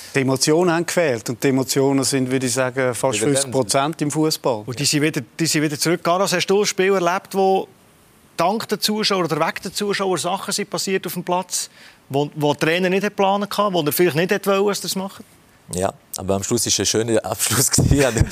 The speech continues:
Speaker 2: <laughs> Dann ist gegangen. Nein, ja. Ich einfach, wir haben zehn, fünf Minuten vom Schluss, wir haben gesagt, wir gehen nicht mehr,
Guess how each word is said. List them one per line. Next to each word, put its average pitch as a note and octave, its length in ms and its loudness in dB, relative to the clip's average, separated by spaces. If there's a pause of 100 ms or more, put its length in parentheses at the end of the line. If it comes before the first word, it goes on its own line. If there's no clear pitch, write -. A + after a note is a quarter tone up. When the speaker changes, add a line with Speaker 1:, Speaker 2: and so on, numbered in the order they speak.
(140)
Speaker 2:
<laughs> - 200 -8
Dann A2+ 160 0
ist G#2+ 180 -4
gegangen. G#2+ 240 0
Nein, A2+ 240 4
ja. - 140 0 (840)
Ich A2 200 -4
einfach, A2 300 -2
wir A2 100 4
haben G#2 200 -2
zehn, A2 640 -4
fünf B2 240 -4
Minuten A2+ 260 0
vom G2 160 -2
Schluss, C3 420 2
wir G#2 80 2
haben G2+ 100 2
gesagt, G#2 220 0
wir G2+ 100 0
gehen F#2+ 180 0
nicht A2+ 120 0
mehr, C3 140 -2